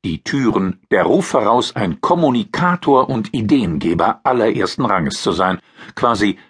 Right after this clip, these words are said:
der Andy Warhol vom Prenzlauer Berg. Ins Monologisieren sollte man einen wie ihn lieber gar nicht erst kommen lassen.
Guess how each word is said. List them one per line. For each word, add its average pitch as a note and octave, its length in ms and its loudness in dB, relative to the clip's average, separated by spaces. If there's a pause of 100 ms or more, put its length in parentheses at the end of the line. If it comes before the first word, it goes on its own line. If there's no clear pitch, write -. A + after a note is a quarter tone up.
(100)
der B2 100 4
Andy D3 300 2
Warhol D#2+ 540 2
vom - 260 -2
Prenzlauer F2+ 640 -2
Berg. - 400 -12 (1120)
Ins C3+ 420 -2
Monologisieren D3+ 960 4
sollte A2+ 300 2
man A#2 240 -2
einen B2 360 0
wie G#2+ 120 -2
ihn D#3+ 240 -2
lieber C#3+ 240 0
gar A#2+ 180 -2
nicht C3 220 -4
erst - 240 -4
kommen C#3+ 280 -2
lassen. - 300 -12